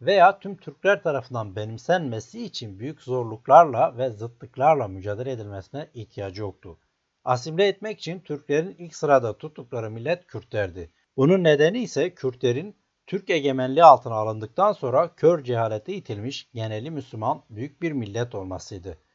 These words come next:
Kürtlerin büyük bir bölümünün dini inancının Türklerle özdeş olması,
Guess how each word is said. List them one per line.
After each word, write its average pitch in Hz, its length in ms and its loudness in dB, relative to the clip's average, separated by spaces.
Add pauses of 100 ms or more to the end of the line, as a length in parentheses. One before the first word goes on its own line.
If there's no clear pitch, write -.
(180)
Kürtlerin 131 560 -4
büyük 160 240 -14
bir 185 160 -14
bölümünün 120 600 -2
dini 117 260 -8
inancının 117 640 -8
Türklerle 131 680 -2
özdeş 104 500 -2
olması, 165 580 -4